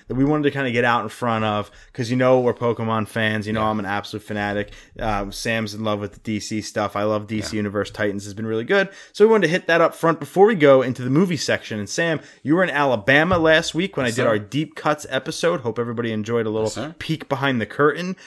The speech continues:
Speaker 1: But you saw a movie while you were
Speaker 2: Yeah.
Speaker 1: out there. What'd you think of Hobbs and Shaw?
Speaker 2: Yeah, uh, it w-, uh, leave your brain at the door.
Speaker 1: Of course.
Speaker 2: As for these movies, come on. And, uh, dude, The Rock and Statham have good chemistry.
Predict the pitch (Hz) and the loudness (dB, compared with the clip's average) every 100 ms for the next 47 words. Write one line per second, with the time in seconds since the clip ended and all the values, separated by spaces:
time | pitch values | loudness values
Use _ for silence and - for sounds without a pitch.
0 | - - 135 131 - 175 160 247 240 120 | -10 -2 -2 0 0 0 4 2 4 2
1 | 101 95 92 92 98 101 101 - - - | 2 0 -2 -4 -6 -6 -6 -8 -14 -10
2 | 165 180 175 143 139 127 123 120 113 107 | -6 -4 -2 -2 2 2 2 -6 -4 -4
3 | 85 - - _ _ _ - 190 160 - | -4 -6 -14 _ _ _ -8 -4 -4 -2
4 | 107 139 117 127 117 113 - - 104 - | 2 2 2 -2 -4 -6 -12 -10 -10 -10
5 | - - 120 156 131 143 151 156 151 131 | -18 -2 0 0 2 2 2 0 -6 -4
6 | 113 104 104 - 98 - 143 104 - - | 2 2 2 -8 -20 -6 0 0 -2 -10
7 | - - 104 113 110 113 107 101 92 98 | -6 -2 -2 -2 -2 0 0 -2 -2 -4
8 | - 117 87 90 85 92 95 90 - 90 | -4 -4 -2 -4 -4 -4 -4 -6 -12 -18
9 | _ _ - 131 107 104 104 120 127 - | _ _ -4 -2 0 2 0 0 -6 -4
10 | 127 120 120 95 107 107 110 110 107 - | -4 -2 -4 -4 -4 -4 -4 -4 -6 -8
11 | 117 | -10